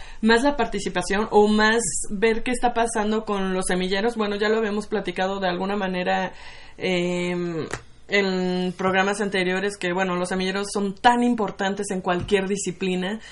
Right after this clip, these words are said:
que son los que te van a nutrir en la media superior, que llámese Olimpiada Nacional, Nacional Juvenil, o bien en la superior, que ya es,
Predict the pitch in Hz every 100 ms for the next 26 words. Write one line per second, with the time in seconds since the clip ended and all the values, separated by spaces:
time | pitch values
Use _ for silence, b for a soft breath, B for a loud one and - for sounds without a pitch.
0 | B B B - 202 233 247 269 247 226
1 | 233 226 214 208 208 226 214 220 208 202
2 | 214 220 220 - 196 202 202 202 185 185
3 | 175 190 190 190 202 190 196 190 196 190
4 | 196 196 185 185 185 185 190 196 196 208
5 | 180 233 254 214 214 214 226 208 180 180
6 | 170 196 277 233 175 175 175 175